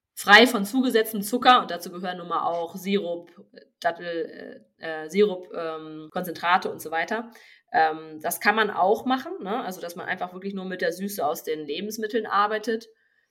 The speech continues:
wenn man da jetzt wirklich komplett drauf verzichten möchte. Ich muss aber einfach nochmal sagen, wenn man das hier und da im Training oder im Wettkampf einsetzt, so Sirup-Geschichten, dann,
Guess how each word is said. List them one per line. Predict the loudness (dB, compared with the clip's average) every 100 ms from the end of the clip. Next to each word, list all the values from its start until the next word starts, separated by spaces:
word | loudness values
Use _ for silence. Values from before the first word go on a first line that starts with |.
| _
wenn | -6
man | -4 0
da | 0
jetzt | -2
wirklich | -16 -14
komplett | -12 -8 -10 -6
drauf | -6
verzichten | -6 -8 -6 -6 -8 -4
möchte. | -4 -4 -6 -6 -8 _
Ich | 0
muss | 6 6
aber | 6 4
einfach | 4 -2
nochmal | -4 -6
sagen, | -2 0 0 -2 -16 _ _ _ _ _ -10
wenn | -6
man | -4
das | -4
hier | 2 2 2
und | 0
da | -2 -2
im | -6
Training | -10 -8 -8 -6
oder | -4
im | -4
Wettkampf | -6 -12 -14 -8
einsetzt, | -8 -6 -8 -8 -10 -14
so | -16
Sirup-Geschichten, | -12 -10 -10 -10 -10 -10 -14 -20 -20 _ _ _ _ _ _ _ _ _ _ -4
dann, | -2 -2 -10 -16